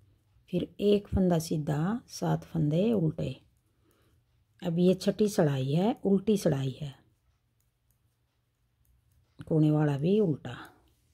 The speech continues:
अब आगे सातवीं सलाई। अब सातवीं सलाई में हम, पहले तो हमारा डिजाइन इस तरफ जा रहा था, इस तरफ, अब हमारा डिजाइन इस तरफ जाएगा। जैसे देखो, ये जा रहा इस तरफ,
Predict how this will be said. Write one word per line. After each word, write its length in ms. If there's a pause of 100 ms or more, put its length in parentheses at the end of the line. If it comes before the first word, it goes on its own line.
(2000)
अब 140
आगे 240
सातवीं 440
सलाई। 360 (600)
अब 100
सातवीं 400
सलाई 320
में 160
हम, 340 (960)
पहले 240
तो 120
हमारा 220
डिजाइन 380 (480)
इस 200
तरफ 180
जा 180
रहा 140
था, 220 (220)
इस 180
तरफ, 240 (200)
अब 160
हमारा 260
डिजाइन 420 (160)
इस 200
तरफ 200
जाएगा। 440 (420)
जैसे 240
देखो, 260
ये 200
जा 160
रहा 200 (180)
इस 200
तरफ, 160